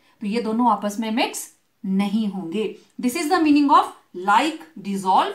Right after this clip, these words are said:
like। तो दोनों की nature देखनी पड़ेगी। तो in general जो polar है वो polar में dissolve करेगा, जो नॉन पोलर है वो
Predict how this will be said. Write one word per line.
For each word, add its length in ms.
like। 580
तो 60
दोनों 460
की 260
nature 460
देखनी 360
पड़ेगी। 520
तो 60
in 380
general 420
जो 180
polar 440
है 400
वो 220
polar 480
में 200
dissolve 400
करेगा, 520
जो 200
नॉन 420
पोलर 420
है 320
वो 480